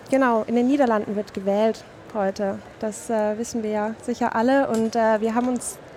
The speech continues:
da deswegen vorher noch mal ganz kurz angeschaut, was in den letzten Tagen eigentlich abgelaufen ist. Denn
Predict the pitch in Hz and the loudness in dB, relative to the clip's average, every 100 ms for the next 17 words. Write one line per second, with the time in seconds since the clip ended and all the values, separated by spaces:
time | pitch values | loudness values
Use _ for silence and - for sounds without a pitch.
0 | - 233 214 220 233 226 240 254 240 - | -4 0 2 2 0 -2 -4 -6 -6 -4
1 | 285 254 247 226 240 247 233 226 269 269 | 0 2 2 0 -2 0 0 0 0 -2
2 | - 233 240 208 202 208 202 196 202 - | 0 -2 0 0 -2 -2 0 0 -2 -4
3 | 208 214 214 - - - - - 226 240 | -6 -6 -8 -16 -20 -20 -14 -2 0 2
4 | 220 214 202 208 240 - 214 190 190 196 | 0 0 -2 -4 -4 0 2 2 0 -4
5 | 190 185 - 214 202 202 | -4 -6 -4 -2 -2 -4